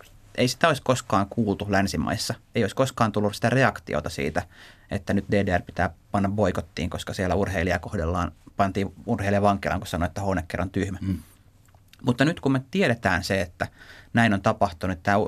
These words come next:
Speaker 1: Peng Shuai on, on niinku pelannut tennistä ammatikseen ympäri maailmaa, hänellä on ulkomaalaisia kollegoita, jotka on huolissaan hänen hyvinvoinnistaan, ja hänellä on niinku kattojärjestö, joka on huolissaan hänen hyvinvoinnistaan.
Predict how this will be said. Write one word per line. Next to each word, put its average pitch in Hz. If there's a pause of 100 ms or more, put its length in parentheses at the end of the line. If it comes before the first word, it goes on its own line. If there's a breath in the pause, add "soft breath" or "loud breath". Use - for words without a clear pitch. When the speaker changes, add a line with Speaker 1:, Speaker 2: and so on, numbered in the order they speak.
(220)
Speaker 1:
Peng 107
Shuai 101
on, 95 (160)
on 110
niinku 98 (300)
pelannut 113 (720)
tennistä 101
ammatikseen 98
ympäri 95
maailmaa, 95
hänellä 95
on 98 (480 loud breath)
ulkomaalaisia 101
kollegoita, 101
jotka 85
on 92
huolissaan 92
hänen 92
hyvinvoinnistaan, 90
ja 87
hänellä 95
on 95
niinku 95
kattojärjestö, 92
joka 90
on 95
huolissaan -
hänen 92
hyvinvoinnistaan. 101